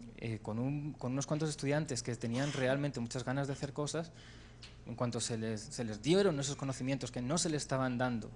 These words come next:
a pesar de que supuestamente los señores docentes estos tenían esa capacidad porque habían ido a estudiar unas sus maestrías a Estados Unidos y tal, o sea, que eran perfectamente conocedores del estado del arte, ¿verdad? Pero a la hora de replicar,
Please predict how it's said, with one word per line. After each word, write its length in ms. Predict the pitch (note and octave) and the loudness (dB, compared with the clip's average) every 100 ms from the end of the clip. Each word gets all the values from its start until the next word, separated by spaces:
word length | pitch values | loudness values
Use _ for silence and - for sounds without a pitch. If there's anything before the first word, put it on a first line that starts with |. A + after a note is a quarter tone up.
| - - - | -14 -8 -6
a 100 | A2+ | -2
pesar 260 | A2+ C3 | 4 4
de 60 | D3 | 4
que 120 | D#3 | 2
supuestamente 640 | C#3+ C3+ C#3+ C#3 C#3 D3 | 2 0 -2 -2 -2 -2
los 140 | C3+ - | -2 -2
señores 340 | A#2 B2 B2+ | -2 0 0
docentes 420 | B2 C3+ C3 B2+ | 0 0 0 0
estos 300 | C3+ B2 D3 | 0 -2 -4
tenían 300 | - A#2+ A#2+ | -2 -2 0
esa 160 | A#2+ B2+ | -2 -4
capacidad 440 | B2 A#2+ A#2+ C3 | -4 -4 -2 -2
porque 200 | C3 B2 | -2 -4
habían 320 | A2 A2+ A#2 B2 | -2 -2 -2 -2
ido 120 | C3 | -4
a 20 | |
estudiar 340 | B2+ A#2+ B2+ | -4 -4 -4
unas 160 | C3+ B2 | -4 -6
sus 160 | B2 A#2 | -4 -4
maestrías 880 | A2+ G#2+ - C3 D3+ C3+ A#2+ A#2+ - - - - | -2 -4 -6 -4 -2 0 0 -2 -6 -14 -16 -8
a 60 | A#2+ | -6
Estados 340 | A2 A2+ A2 | -2 -2 -2
Unidos 680 | G#2+ G#2 A#2+ C#3+ C3+ A#2+ - | -2 0 0 2 0 -2 -4
y 40 | |
tal, 200 | A#2 D3+ | -2 -2
o 60 | A#2 | 0
sea, 140 | A#2 | -4
que 80 | A2 | -2
eran 160 | A#2+ C3 | -2 -2
perfectamente 580 | B2+ C3+ B2+ C3 C3 C3 | -2 -2 -2 -2 -4 -6
conocedores 500 | B2 - A#2 C3 B2+ | -6 -4 -2 -2 -2
del 240 | A#2+ A2 | -2 -4
estado 460 | A#2+ A#2+ - B2 A2+ | -6 -4 2 4 4
del 140 | A#2 | 2
arte, 300 | - - A2 | 0 -2 -6
¿verdad? 260 | G#2 A2+ - - - - - - | -6 -8 -10 -14 -16 -16 -8 0
Pero 140 | A#2 | 2
a 40 | |
la 80 | A2+ | 4
hora 140 | A#2 C#3+ | 6 6
de 60 | |
replicar, 680 | D#3 D#3 D3+ B2+ D3 D#3 | 6 4 2 2 2 0